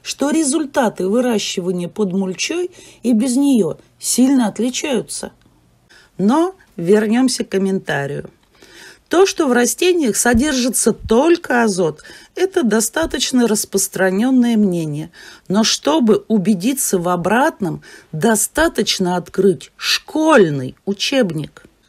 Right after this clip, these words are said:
В этой таблице мы видим, что растения в первую очередь состоят из углерода. Есть кислород и водород,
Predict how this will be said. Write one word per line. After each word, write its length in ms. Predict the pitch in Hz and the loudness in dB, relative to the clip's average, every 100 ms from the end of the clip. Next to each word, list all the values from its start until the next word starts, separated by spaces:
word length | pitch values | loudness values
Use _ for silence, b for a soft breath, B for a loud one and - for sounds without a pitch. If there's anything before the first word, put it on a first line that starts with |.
| _ | _
В 120 | 170 226 | -6 -2
этой 220 | 370 359 | 0 -2
таблице 580 | - 294 320 349 - 330 | 0 0 2 0 0 -2
мы 200 | 339 311 | -2 -2
видим, 340 | 285 175 170 | -2 -4 -4
что 240 | - 294 | -6 -4
растения 580 | 302 339 - 381 330 214 | -4 -4 0 0 0 -4
в 180 | 170 - | -6 -8
первую 600 | - 311 349 320 277 254 | -2 2 2 2 0 0
очередь 600 | - 262 262 - 202 185 | -2 -2 -2 0 -2 -2
состоят 680 | - 220 - 240 254 254 247 | -4 -4 0 0 0 0 -2
из 140 | 202 | -2
углерода. 640 | 214 190 202 175 156 151 147 B B B | -2 -2 -2 -2 -4 -8 -10 B B B
Есть 340 | B 226 320 - | B -2 -2 -4
кислород 760 | 233 214 214 202 175 226 - | -6 -2 0 0 2 0 0
и 60 | 233 | -2
водород, 680 | 202 190 185 175 208 202 | -2 0 0 0 0 0